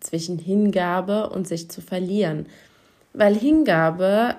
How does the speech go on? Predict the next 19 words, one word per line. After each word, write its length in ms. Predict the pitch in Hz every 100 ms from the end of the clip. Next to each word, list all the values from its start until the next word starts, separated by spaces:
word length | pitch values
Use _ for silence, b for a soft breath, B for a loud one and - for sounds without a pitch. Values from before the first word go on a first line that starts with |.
| -
setzt 480 | - 196 196 - -
immer 340 | 226 254 262 262
voraus, 1120 | 214 180 165 165 175 185 233 349 440 - - _ _ _ _ _ _ _ _ _ _
dass 460 | 202 202 202 - - _
es 180 | - 208
noch 240 | 214 208 -
in 140 | 208 202
einem 140 | 196
gesunden 460 | 202 202 220 214 202
Rahmen 440 | 160 170 180 180
ist. 220 | 160 -
Und 140 | 175 170
der 340 | 175 170 170
Rahmen, 640 | - 175 214 247 220 240 247
den 200 | 214 202
bestimmst 420 | 208 - 220 -
eben 200 | 208 196
du 80 | 190
selber. 680 | 185 214 220 202 156 151